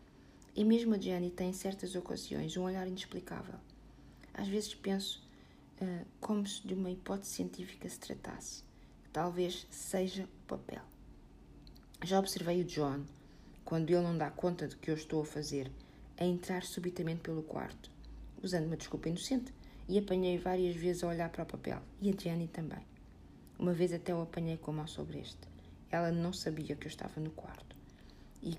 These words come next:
e quando lhe perguntei com uma voz baixa, muito baixa, eh, da forma mais discreta possível, o que estaria ela a fazer com o papel, ela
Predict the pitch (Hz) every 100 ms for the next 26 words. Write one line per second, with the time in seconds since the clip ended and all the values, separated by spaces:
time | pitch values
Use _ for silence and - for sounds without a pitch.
0 | - - - 180 185 165 - 180 180 175
1 | 175 160 160 160 170 175 175 160 170 175
2 | 180 202 185 185 196 196 - - - -
3 | - - - - - - - - - 170
4 | - 180 180 190 - - 180 185 185 -
5 | - 185 160 151 - - - - 180 185
6 | 180 175 175 175 - - - - - -
7 | - - - - - - 170 170